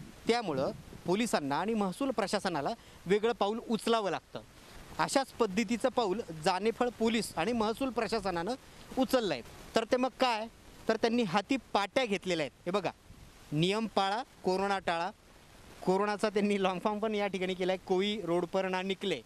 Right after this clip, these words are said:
घरी राहा, सुरक्षित राहा, तुमची सुरक्षा हेच आमचे कवच." अशा पद्धतीच्या पाट्या, म्हणजे त्यांनी बोलायचं काम ठेवलेलं नाहीये, दूरवरूनच लोकांना दिसलं पाहिजे. बरं, हे असूनही लोक जर समजा ऐकत नसतील, नागरिक ऐकत नसतील,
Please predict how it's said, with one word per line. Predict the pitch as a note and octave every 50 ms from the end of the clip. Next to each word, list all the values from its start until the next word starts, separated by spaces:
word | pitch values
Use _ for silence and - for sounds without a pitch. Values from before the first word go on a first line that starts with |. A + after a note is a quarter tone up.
| - - - - - - -
घरी | D3+ F3 F#3+ A3 A3
राहा, | G3+ G3 E3+ G3+ G#3+
सुरक्षित | - - G#3+ G#3+ A3+ - - B3+ G#3 G#3+
राहा, | F3+ C#3+ D3 B2 G#2+ - - - - - - - - - - -
तुमची | G3+ G3+ F3+ - A#3+ G#3+
सुरक्षा | - A3 G#3 G3+ - - A#3 A3+ A#3+ C4 B3 - - - - -
हेच | G3+ A3+ A3 A#3
आमचे | G3+ G3+ F#3 G#3+
कवच." | F#3+ - G3 F3+ D#3 - -
अशा | D#3+ D#3 - A#3+
पद्धतीच्या | A#3+ - A3 G3 F3+ G3+ - G3 E3+ - E3+ D#3 - - - - -
पाट्या, | - D#3 E3 - - G3 E3 F#3+ A3+ - - - - - -
म्हणजे | - - F#3
त्यांनी | G#3 - A3 G#3 A3 A3+ A#3 A3+ - - - - - - - - - - - -
बोलायचं | D#3 D#3 F#3 G3+ A#3 C4+ C#4 B3+ C#4+
काम | - C#4 D4 D4+
ठेवलेलं | C#4 C4 C4 B3+ B3+ B3+ B3 B3 A#3
नाहीये, | A#3 G#3+ F3 C3+ A2 G#2 B2+ D3+ E3
दूरवरूनच | A3+ B3 B3 B3+ C4 B3+ C4+ C4 -
लोकांना | B3+ A#3 G#3+ A3+ A3+ A3 G#3+
दिसलं | F3+ F3 G#3+ - - B3+
पाहिजे. | A#3+ A3 G3 F3+ E3+ A3 A#3+ A3+ -
बरं, | D#3+ F#3 G3+ G3+
हे | F3 G#3 A3 A#3+ - - - - - - - - - - - - - - - - -
असूनही | E3+ G3+ - - D4 D4 C#4 A#3+ A3 A3+ C4+ A#3
लोक | G3 G3 F#3 A3+
जर | G#3 A3+ A3
समजा | - A3+ A3 A3+
ऐकत | G#3+ F3 F#3+ F#3 - B3 G#3
नसतील, | A3+ G#3 - - G#3 F#3+
नागरिक | F3+ F3 F#3 G3 G#3 -
ऐकत | D#3+ - - G#3+ F#3
नसतील, | G#3 F3+ - - A3+